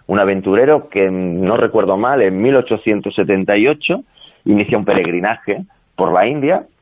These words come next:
Bueno, era un periodista y buscaba, también era, sería un cazafortuna, y logra encontrar unos documentos en un monasterio en lo que hoy es Ladakh, antes antiguo Tíbet, la, el norte de la India,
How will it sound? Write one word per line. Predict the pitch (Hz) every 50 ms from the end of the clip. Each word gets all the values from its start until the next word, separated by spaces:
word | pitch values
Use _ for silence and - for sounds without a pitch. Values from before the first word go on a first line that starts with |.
| _ - -
Bueno, | 190 170 117 92 90 - -
era | - 95 87
un | 87 87
periodista | - 87 78 82 92 135 156 - - - 156
y | -
buscaba, | 78 73 - - 117 104 90 78 - -
también | 101 120 143 110
era, | 87 85 -
sería | 87 85 90
un | 82 -
cazafortuna, | 87 - - 87 - 85 78 - - 120 120 98 90 85 - - _ _ _ _ _ _ _ _ _ _ _ _ _
y | - 104 101 98
logra | 95 92 107 - 90 113 123
encontrar | 117 104 104 101 95 101 101
unos | 104 104 92
documentos | 104 85 98 90 95 95 - 107 -
en | 87 92
un | 90
monasterio | 85 90 90 78 - - - 95 95 92 95 98 101 104 110 113 107 - -
en | - 95 90
lo | 90 90
que | - 98
hoy | 95 98 90
es | 92 90
Ladakh, | 85 85 98 107 - -
antes | - 107 101 98 92 98 95 -
antiguo | 87 90 87 - 98 87 85 -
Tíbet, | - 120 120 117 131 170 - _ _
la, | 85 87 82 80
el | 80 80
norte | 90 90 - - 92
de | 82 82
la | 80 87
India, | 101 107 104 95 92 110 135 -